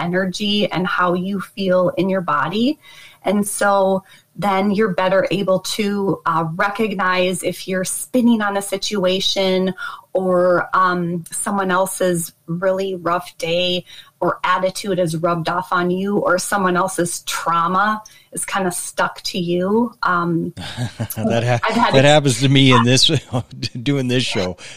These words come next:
Speaker 2: Yeah.
Speaker 1: Okay. Well, we need to have a further conversation. So,
Speaker 2: <laughs>
Speaker 1: so you can, you can help yourself by grounding yourself, recognizing your own energy, and staying in your own energy.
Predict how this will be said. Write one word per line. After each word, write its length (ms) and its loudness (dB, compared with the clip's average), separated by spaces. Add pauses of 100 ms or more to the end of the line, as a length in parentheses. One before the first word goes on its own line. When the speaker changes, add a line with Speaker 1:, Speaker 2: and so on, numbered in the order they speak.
(160)
Speaker 2:
Yeah. 300 -4
Speaker 1:
Okay. 600 4
Well, 240 0
we 120 4
need 160 6
to 60 0
have 160 2
a 120 -2
further 260 -2
conversation. 880 -2
So, 340 2 (240)
Speaker 2:
<laughs> 240 -16
Speaker 1:
so 160 4
you 220 4
can, 520 0
you 280 0
can 420 -4
help 580 -2
yourself 580 -2
by 140 -4
grounding 500 2
yourself, 500 -2
recognizing 720 -6
your 160 0
own 160 -2
energy, 640 -6 (480)
and 320 0
staying 440 2
in 120 0
your 140 0
own 180 0
energy. 640 -2